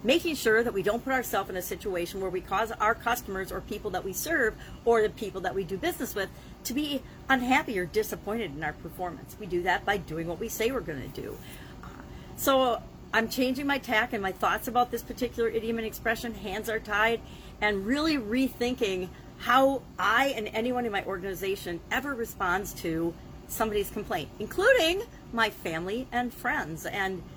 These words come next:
associates. If they have feedback or a concern or a complaint, I'm never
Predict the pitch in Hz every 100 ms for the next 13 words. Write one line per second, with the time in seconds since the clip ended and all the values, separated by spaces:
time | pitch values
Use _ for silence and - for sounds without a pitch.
0 | - 214 - 220 220 160 151 - - 214
1 | 220 - - - 220 214 - - 269 254
2 | 233 226 196 - 185 - 220 196 - 180
3 | 262 220 - - - - - 330 311 294
4 | 311 294